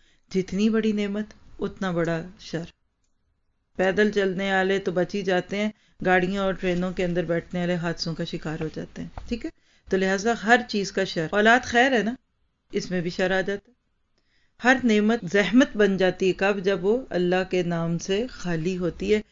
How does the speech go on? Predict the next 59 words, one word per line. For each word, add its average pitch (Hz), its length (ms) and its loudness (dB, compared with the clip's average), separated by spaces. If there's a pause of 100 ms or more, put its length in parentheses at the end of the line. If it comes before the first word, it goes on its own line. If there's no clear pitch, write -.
(260)
इसलिए 254 420 2
ज़रूरत 202 440 2
है 202 80 2
इस 196 140 -8
बात 170 240 0
की 202 160 -6
कि 202 140 -6 (120)
हर 240 240 -2
वक्त 214 340 0
इंसान 180 500 -2
अपनी 180 340 -6
नेमतों 190 500 0
को 214 160 2
देखे 185 400 -2 (420)
और 190 140 2
अल्लाह 185 260 4
से 214 160 0
ये 196 180 0
कहे 185 280 0
कि 185 140 -2
अल्लाह 180 320 0
मेरे 180 280 2
लिए 185 120 2
इसको 190 240 -2
खैर 202 420 2
का 233 160 2
ज़रिया 185 300 0
बना, 170 300 -2
शर 180 220 -4
का 170 140 -4
ना 165 140 -6
बना। 156 280 -8 (480)
हत्ता 220 260 2
कि 247 140 2
बारिश 208 460 2
खैर 226 180 4
की 262 140 -2
ज़रिया 202 300 2
है 190 60 0
ना, 254 120 -4 (400)
तो 196 80 2
जब 196 180 4
बारिश 190 400 4
बहुत 220 240 -2
ज़्यादा 208 260 4
होती 196 280 0
थी 233 140 -4
तो 233 100 0
अल्लाह 190 200 2
के 190 120 -4
नबी 185 260 -2
सल्लल्लाहु 185 180 -8
अलैहि 175 100 -4
वसल्लम 185 220 -2
क्या 214 160 2
दुआ 208 220 2
मांगा 175 300 0
करते 180 320 -2
थे? 240 160 2